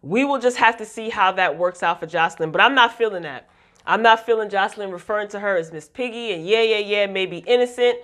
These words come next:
Yeah, it's always innocent until it's not innocent. So if we see Prima Donna bre-, beat the brakes off of, uh, Jocelyn, I wouldn't be surprised. I doubt it, because what I do notice is Jocelyn does not film with anyone except for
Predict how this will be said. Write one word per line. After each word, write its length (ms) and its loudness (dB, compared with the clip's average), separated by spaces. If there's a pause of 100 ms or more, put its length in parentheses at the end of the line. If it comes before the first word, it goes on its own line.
(260)
Yeah, 160 4
it's 160 0
always 380 6
innocent 500 -2
until 300 -6
it's 160 -8
not 320 -2
innocent. 440 -12 (340)
So 680 4
if 200 0
we 220 -4
see 240 -8
Prima 340 -4
Donna 260 4
bre-, 420 -8
beat 180 -10
the 60 -2
brakes 380 -6
off 320 -2
of, 360 -2
uh, 220 -8
Jocelyn, 560 -2 (220)
I 100 2
wouldn't 220 0
be 100 -8
surprised. 560 -6 (220)
I 160 6
doubt 260 2
it, 140 -4
because 260 -10
what 100 -6
I 80 -2
do 260 -8
notice 440 -4
is 340 -10 (300)
Jocelyn 540 2
does 160 -10
not 260 -2
film 420 -4
with 220 -6
anyone 560 -2
except 600 -2
for 520 -2